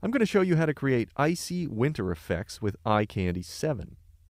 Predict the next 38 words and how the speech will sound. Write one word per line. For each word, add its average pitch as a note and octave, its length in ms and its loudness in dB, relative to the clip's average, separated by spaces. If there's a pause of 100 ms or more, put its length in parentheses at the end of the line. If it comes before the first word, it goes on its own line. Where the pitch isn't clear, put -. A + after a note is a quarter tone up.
(600)
Suppose A3+ 400 4
we're F#3+ 100 2
working D#3 360 0
on A#2+ 120 0
the A2 60 -2
graphics A2+ 460 2
for G#2 160 0
a G2 60 0
December D3 540 -2
holiday A2+ 420 -2
sale. - 540 -6 (580)
I'll A2 100 0
start F#3 280 2
with E3+ 120 -4
the - 80 -2
word A#2+ 340 0
sale A2 600 -2 (180)
in A#2+ 80 -2
a C3 60 0
Photoshop G2+ 580 -2
layer. E2 460 -8 (840)
Let's G#3+ 180 2
turn C4+ 200 0
this A3+ 160 0
layer D#3+ 200 2
into D3 220 0
a G2 60 2
smart E3+ 420 -2
object F#2 500 -2
so - 140 -6
the A#2 100 0
eye D3+ 200 -2
candy F#2+ 340 -4
effects - 420 -6
will A2 60 -6
be G#2 220 -6
editable F#2 520 -2
later. G#2 420 -6